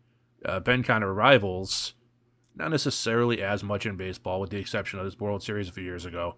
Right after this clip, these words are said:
More in basketball, they've been massive rivals for decades. Um, LeBron,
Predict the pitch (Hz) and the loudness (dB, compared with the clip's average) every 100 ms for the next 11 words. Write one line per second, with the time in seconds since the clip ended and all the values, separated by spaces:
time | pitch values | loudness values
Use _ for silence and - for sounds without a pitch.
0 | - - - 113 123 110 104 107 - 87 | -14 -18 -6 4 6 6 2 0 -2 -6
1 | 87 82 82 90 131 127 92 87 87 90 | -6 -8 -10 0 4 4 2 -6 -6 -8
2 | - 85 92 - 82 - - - - - | -10 -8 -8 -8 -10 -10 -14 -16 -20 -20
3 | _ _ _ _ _ 90 87 87 85 82 | _ _ _ _ _ -4 -2 0 -2 -4
4 | 80 78 - _ _ _ _ - 98 107 | -8 -12 -16 _ _ _ _ -6 0 2
5 | 110 110 107 | 4 2 0